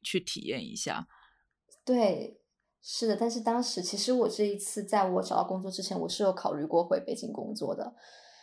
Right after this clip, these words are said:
Speaker 2: 然后我看了北京的租房，就是又很绝望。就是你在胡同里面很破很烂的房子，一个月要七八千块钱。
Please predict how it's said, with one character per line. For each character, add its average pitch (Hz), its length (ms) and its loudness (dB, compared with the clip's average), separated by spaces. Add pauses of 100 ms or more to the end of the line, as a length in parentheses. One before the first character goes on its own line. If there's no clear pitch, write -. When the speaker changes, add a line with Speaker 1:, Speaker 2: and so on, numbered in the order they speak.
(260)
Speaker 2:
然 220 140 6
后 262 200 6
我 202 100 12
看 233 320 6
了 196 100 6
北 180 140 4
京 190 140 -2
的 185 80 0
租 190 220 0
房， 185 280 0
就 180 100 -4
是 180 160 -2 (720)
又 214 160 10
很 202 260 0
绝 - 200 -4
望。 - 360 -4 (340)
就 220 60 0
是 226 400 4
你 190 180 2
在 226 380 6
胡 - 240 0
同 214 220 4
里 196 60 4
面 190 180 2
很 180 340 2
破 247 240 6
很 180 260 -2
烂 196 220 4
的 185 180 2
房 - 360 2
子， - 380 -6
一 - 120 -2
个 202 140 4
月 208 140 10
要 170 280 10
七 175 220 -2
八 175 180 4
千 175 240 -4
块 - 220 -4
钱。 - 320 -10